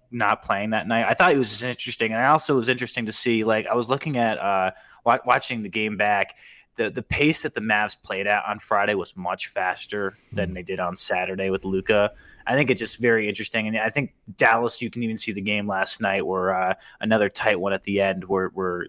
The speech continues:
Speaker 1: Luka and Kyrie couldn't figure out who was gonna take the game-winning shot.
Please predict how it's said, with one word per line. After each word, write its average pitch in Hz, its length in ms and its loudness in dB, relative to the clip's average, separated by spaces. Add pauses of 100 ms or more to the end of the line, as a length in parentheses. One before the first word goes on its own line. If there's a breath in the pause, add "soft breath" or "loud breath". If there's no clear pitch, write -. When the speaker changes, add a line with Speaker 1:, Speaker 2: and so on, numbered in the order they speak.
(140)
Speaker 1:
Luka 117 300 4
and 95 120 0
Kyrie 98 360 2
couldn't 98 240 -6
figure 98 260 -2
out 95 180 2
who 101 80 -6
was 92 120 -4
gonna 92 180 -8
take - 240 -4
the 92 80 -14
game-winning 92 460 -6
shot. 92 420 4